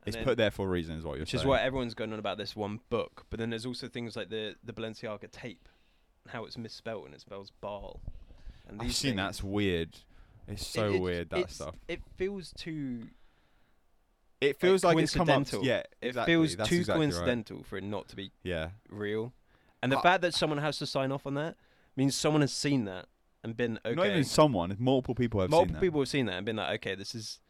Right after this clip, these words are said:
Speaker 2: this represents
Speaker 1: The
Speaker 2: what image we're
Speaker 1: person
Speaker 2: trying
Speaker 1: who
Speaker 2: to
Speaker 1: put that
Speaker 2: convey."
Speaker 1: down, who put the, like, tape down, who put the papers, that person knew what those papers were because they had to be,
Speaker 2: And
Speaker 1: be
Speaker 2: that
Speaker 1: printed.
Speaker 2: book and what's in that
Speaker 1: And
Speaker 2: book
Speaker 1: what
Speaker 2: and,
Speaker 1: book
Speaker 2: yeah.
Speaker 1: and the ta-, you know,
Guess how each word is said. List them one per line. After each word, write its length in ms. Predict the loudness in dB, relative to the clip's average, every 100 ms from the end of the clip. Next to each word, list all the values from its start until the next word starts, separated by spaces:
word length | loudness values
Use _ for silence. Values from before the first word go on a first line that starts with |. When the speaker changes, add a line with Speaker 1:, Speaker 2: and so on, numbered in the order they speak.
| _ -4
Speaker 2:
this 180 | 0 0
represents 440 | 0 0 -2 0
Speaker 1:
The 60 | 4
Speaker 2:
what 120 | 10
image 300 | 10 10 6
we're 60 | 4
Speaker 1:
person 120 | 4
Speaker 2:
trying 180 | 2 2
Speaker 1:
who 60 |
Speaker 2:
to 80 | 4
Speaker 1:
put 140 | 2 4
that 100 | 4
Speaker 2:
convey." 120 | 4
Speaker 1:
down, 320 | 2 2 0
who 100 | -2
put 220 | -4 -6
the, 140 | -2 -2
like, 320 | -2 -6 -10 _ _ _ -6
tape 240 | -2 -2
down, 280 | -2 -2 -4
who 80 | -4
put 200 | -6 -8
the 60 |
papers, 640 | -6 -6 -4 -6 -8 -8 -12 -20 -16 0
that 240 | 2 2
person 640 | 2 2 2 -8 -10 -12 -16 _ _ _ _
knew 240 | -4 0 2
what 160 | 0
those 140 | -2 -6
papers 320 | -8 -10 -8
were 300 | -6 -6 -8 -12
because 220 | -10 -6
they 60 |
had 160 | -4 -4
to 60 | -4
be, 60 | -4
Speaker 2:
And 140 | -2
Speaker 1:
be 40 |
Speaker 2:
that 100 | -2
Speaker 1:
printed. 360 | 0 0 0 -4
Speaker 2:
book 80 | -6
and 100 | -4
what's 180 | -4 -4
in 60 | -4
that 120 | -2
Speaker 1:
And 60 | 0
Speaker 2:
book 240 | -2 0
Speaker 1:
what 80 | 0
Speaker 2:
and, 140 | -2 -4
Speaker 1:
book 100 | -14 -4
Speaker 2:
yeah. 80 | -2
Speaker 1:
and 160 | -2 -4
the 80 |
ta-, 240 | -4 -4 -6 -8
you 160 | -12
know, 180 | -10 -10